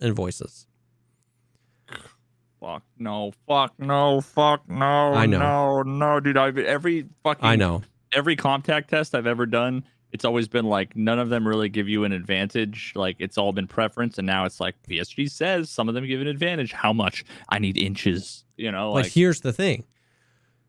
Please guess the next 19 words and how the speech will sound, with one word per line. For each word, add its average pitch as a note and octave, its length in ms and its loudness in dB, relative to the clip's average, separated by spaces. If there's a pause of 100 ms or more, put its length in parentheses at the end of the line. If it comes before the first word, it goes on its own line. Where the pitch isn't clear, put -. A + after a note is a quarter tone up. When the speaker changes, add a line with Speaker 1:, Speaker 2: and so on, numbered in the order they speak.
(440)
Speaker 1:
<sighs> G#2 460 0
Here's G3+ 300 2
the F3 80 0
thing, A#2+ 200 2
dude. G#2 260 0
This E3 380 0
is A#3 140 0
where F3 480 2 (420)
seven G3 560 0
hours G#3+ 580 2 (160)
of D#3+ 160 2
playing E3+ 300 4
today, A#3 400 4 (260)
I D3+ 140 4
don't C3 460 2 (200)
know. A2+ 340 2 (760)
I A2+ 200 4
don't B2+ 480 2 (120)
know. A2+ 340 2